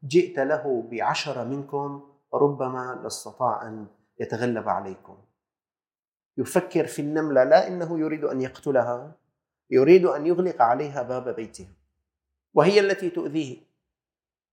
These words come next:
قلت لها، نع-، له: "نعم، يجوز." قال لي: "أستاذ، كيف يجوز؟" قلت: "أنا أقول لك يجوز."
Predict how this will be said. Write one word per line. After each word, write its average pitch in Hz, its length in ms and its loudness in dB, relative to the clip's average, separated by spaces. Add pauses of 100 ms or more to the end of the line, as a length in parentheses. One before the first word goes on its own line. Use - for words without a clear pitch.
(680)
قلت 147 200 2
لها، 147 420 0
نع-، 143 300 -2
له: 147 340 -6
"نعم، 110 320 -2
يجوز." 101 580 -14 (680)
قال 117 200 2
لي: 120 100 -4
"أستاذ، 123 420 -10
كيف 143 240 -10
يجوز؟" 113 560 -16 (1200)
قلت: 175 160 -6
"أنا 170 200 -4
أقول 147 260 -12
لك 143 120 -18
يجوز." 143 340 -10